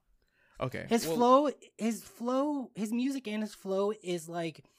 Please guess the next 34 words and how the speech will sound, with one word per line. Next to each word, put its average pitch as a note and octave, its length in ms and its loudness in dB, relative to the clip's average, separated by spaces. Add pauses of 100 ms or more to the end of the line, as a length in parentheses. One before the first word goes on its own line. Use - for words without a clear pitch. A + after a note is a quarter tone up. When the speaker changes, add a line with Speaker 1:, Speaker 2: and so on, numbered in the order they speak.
(420)
Speaker 2:
let F#3+ 160 0
me B3+ 80 2
find G#3+ 320 -2
J. F#3+ 180 2
Cole's F3+ 420 -4
most E3 300 -6
boring E3+ 580 -4
song, C#3 500 -4 (100)
which D3 200 -10
is, C#3+ 160 -8
like, C#3 200 -8 (420)
uh, C3+ 320 -8 (600)
that D3 200 -8
folding C#3+ 540 -8
laundry C#3+ 360 -6
song, C3+ 360 -8 (480)
and D#3+ 160 2
then D#3+ 140 0
just D3 220 -6
play E3 340 4
that, C#3 300 -2 (100)
like, A#2+ 180 -14 (100)
over D#3+ 280 4
and B2+ 80 -8
Speaker 1:
Full A2+ 320 -6
Speaker 2:
over D3 300 4
Speaker 1:
close. G#2 240 -8
Speaker 2:
and A2+ 80 -10
over. B2+ 360 -6
Speaker 1:
That A#2+ 180 -4
song G2+ 260 -10
is - 120 -16
ass. - 420 -14 (340)
Speaker 2:
<laughs> F3 120 0